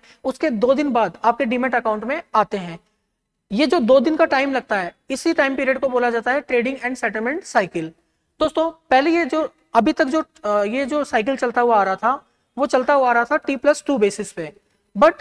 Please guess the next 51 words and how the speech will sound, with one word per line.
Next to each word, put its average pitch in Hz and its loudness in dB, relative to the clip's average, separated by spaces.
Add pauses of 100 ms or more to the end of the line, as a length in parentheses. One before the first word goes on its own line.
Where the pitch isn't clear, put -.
(140)
सेबी 277 2
ने 311 -4 (500)
इसको 311 2
टी 294 -2
प्लस 285 2
वन 262 -4
करने 240 -2
का 294 0
डिसीजन 233 -4
लिया 190 -4
है। 165 -12 (460)
दोस्तों, 320 2
ऐसा 247 2
नहीं 311 -4
है 320 -4
कि 330 -4
टी 302 -4
प्लस 294 0
वन 254 -4
करने 262 -2
का 269 0
डिसीजन 247 -4
अभी 233 -2
इमीडिएट 247 -2
बेसिस 233 -4
पे 262 -6
लिया 220 0
गया 202 -4
है। 240 -10 (340)
इसके 269 -2
ऊपर 311 2
जो, 320 0
अ, 220 2 (760)
इ-, 254 -6 (200)
इसके 254 -2
ऊपर 320 2
जो 330 -2
चर्चाएं 277 0
की 277 -4
जा 226 4
रही 202 0
थी 277 -8 (220)
वो 285 0
काफ़ी 254 0
टाइम 269 -2
से 277 -6
की 247 -4
जा 214 2
रही 190 -2
थी, 202 -10
because 294 0